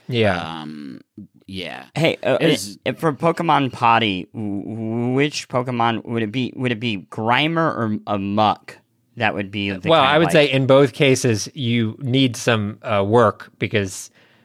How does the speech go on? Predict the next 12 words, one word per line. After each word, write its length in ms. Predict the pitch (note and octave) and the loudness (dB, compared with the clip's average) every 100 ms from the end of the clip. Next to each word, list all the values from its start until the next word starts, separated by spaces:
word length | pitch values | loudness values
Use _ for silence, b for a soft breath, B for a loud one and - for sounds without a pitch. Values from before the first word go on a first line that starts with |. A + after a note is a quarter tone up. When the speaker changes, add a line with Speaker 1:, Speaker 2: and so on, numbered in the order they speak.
| b | b
Speaker 1:
uh, 320 | - A#2 A2 A2+ | -8 -6 -6 -4
things 220 | D#3 B2+ | -2 0
are 60 | A#2+ | 2
not 260 | A2 G2+ | 0 -2
quite 260 | - B2 G#2 | 0 2 2
as, 320 | G2 F#2 - | 0 -6 -2
uh, 200 | G#2 G2 | 0 0
solid 460 | F#2+ - G2 F#2+ F#2 | -2 0 0 0 -4
as 100 | F2 | -6
they 120 | G2 | -6
should 260 | - G2+ F#2+ | -4 -6 -8
be. 220 | - - | -16 -18